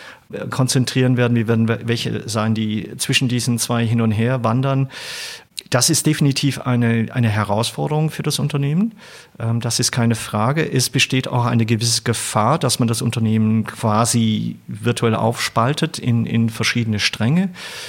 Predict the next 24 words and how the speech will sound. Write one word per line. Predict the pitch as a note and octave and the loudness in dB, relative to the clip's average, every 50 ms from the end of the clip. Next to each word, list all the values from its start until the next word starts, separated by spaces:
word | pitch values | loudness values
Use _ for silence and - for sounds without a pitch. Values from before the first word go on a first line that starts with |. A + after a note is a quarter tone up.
| - - - - - - | -14 -16 -18 -20 -10 -4
Und | - B2+ B2 B2 B2 B2 A#2+ A#2 - - - - - - _ | 0 2 2 4 4 2 2 2 0 0 0 -2 -4 -8 _
ich | F3 C3 A2+ | -6 -6 -2
glaube, | - B2+ C3+ D#3+ F#3 | 2 2 4 4 4
man | D#3+ D3 D3 | 4 4 4
muss | D3 D3+ E3+ - | 4 4 4 4
es | E3 C#3+ - | 2 2 0
vom, | - D#3 C#3+ C3+ C3 B2+ A#2+ A#2 - - - | 0 0 0 2 2 0 -2 -4 -8 -14 -16
vom | - - C#3 C3+ C3 | -8 -4 -2 0 0
Endkunden | - C#3 D3 E3 - - - D#3 C#3+ - D3 | 2 2 0 0 0 0 0 0 0 2 2
her | B2+ A#2+ C3 B2+ | 2 2 2 2
sehen, | A#2+ - B2+ B2 B2+ | 2 2 2 2 2
man | B2+ B2 B2 | 2 2 2
muss | B2+ C3+ C#3 - | 2 2 2 2
es | - - | 0 -2
vielleicht | - B2 A#2+ A#2 A#2 - | -2 -2 0 0 0 -2
auch | - B2 | -2 0
ein | B2 A#2+ | 0 0
Stück | - - - C#3 C3 - | 0 -2 -2 -4 -4 -2
weit | A#2+ A#2 A#2 A2+ A2+ - - _ _ _ | -2 -2 -2 -4 -8 -14 -20 _ _ _
in | - A#2 | -2 -2
die | A#2+ A2 | 0 0
Zukunft | - - A#2+ - - A2+ - | -2 -4 -4 -4 -4 -6 -4
hineindenken. | - A2+ G#2+ G#2+ G#2+ G#2+ A2+ A2+ A2+ A2+ G2+ G2 A2 A2 | -4 -2 -2 -2 0 0 0 0 0 -2 -2 -2 -2 -2
Und | A#2 A#2 A2+ A2+ A2 A2+ | 0 2 0 0 0 -2